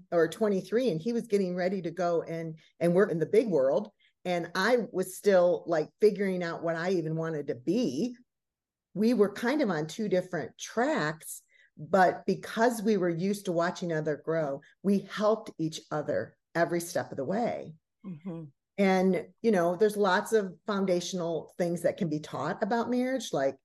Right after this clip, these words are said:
Speaker 1: marriage is a, not a contract, it's a covenant.
Speaker 2: It's a
Speaker 1: And what
Speaker 2: covenant.
Speaker 1: does that mean? A covenant is worth fighting for until you just can't fight anymore. Does that mean no one ever gets divorced? No, that's not what it means.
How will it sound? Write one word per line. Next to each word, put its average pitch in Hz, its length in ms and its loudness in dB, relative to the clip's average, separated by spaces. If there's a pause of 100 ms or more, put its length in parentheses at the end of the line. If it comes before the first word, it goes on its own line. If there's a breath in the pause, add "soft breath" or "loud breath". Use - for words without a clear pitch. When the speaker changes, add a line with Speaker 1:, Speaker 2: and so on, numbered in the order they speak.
(380)
Speaker 1:
marriage 185 380 2
is 208 140 -2
a, 202 100 -2 (200)
not 175 260 0
a 190 40 -2
contract, 196 560 -4
it's 156 120 -8
a - 40 -14
covenant. 165 480 -6 (240)
Speaker 2:
It's 170 40 -14
a 170 180 -12
Speaker 1:
And 156 200 -4
what - 100 0
Speaker 2:
covenant. - 120 -10
Speaker 1:
does 160 80 -20
that - 160 -10
mean? 220 160 0 (100)
A - 140 -18
covenant 196 440 0
is 165 200 -4
worth 180 320 -2
fighting 190 340 0
for 147 340 -4 (200 loud breath)
until 208 240 0
you 185 100 0
just 208 260 -6
can't 202 280 -4
fight 180 180 -4
anymore. 160 380 -4
Does 160 180 -4
that 190 160 2
mean 196 180 4
no 160 120 0
one 170 160 -2
ever 165 160 -2
gets 233 240 -4
divorced? 269 500 0 (340 soft breath)
No, 233 280 -4
that's 160 240 -8
not 220 200 -6
what 180 100 -2
it - 100 -12
means. 92 420 -16